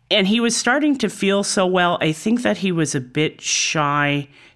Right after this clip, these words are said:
to tell us that he was starting to have <laughs> symptoms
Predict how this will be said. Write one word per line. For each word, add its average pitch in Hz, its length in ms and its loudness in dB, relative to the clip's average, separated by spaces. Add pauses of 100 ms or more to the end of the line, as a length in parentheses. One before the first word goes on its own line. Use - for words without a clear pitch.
to 165 100 -2
tell 160 320 2
us 156 240 0
that 135 200 -2
he 143 120 -2
was 135 160 -4
starting 139 380 -2
to 156 80 -2
have 165 300 0
<laughs> - 20 -4
symptoms 185 640 0